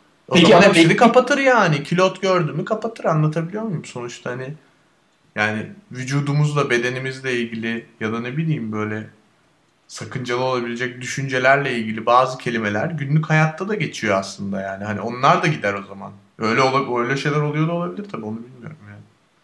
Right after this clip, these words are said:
Speaker 2: Peki sakıncalığın, toplam sakıncalığın bir, e, anahtar değeri oluşup o bir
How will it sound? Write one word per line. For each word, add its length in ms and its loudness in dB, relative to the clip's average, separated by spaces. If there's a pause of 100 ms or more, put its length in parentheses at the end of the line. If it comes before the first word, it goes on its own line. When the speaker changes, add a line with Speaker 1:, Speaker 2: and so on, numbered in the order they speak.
(180)
Speaker 2:
Peki 220 4
sakıncalığın, 880 8
toplam 460 8
sakıncalığın 840 8
bir, 280 8
e, 340 8
anahtar 680 8
değeri 220 10
oluşup 520 8
o 180 8
bir 100 10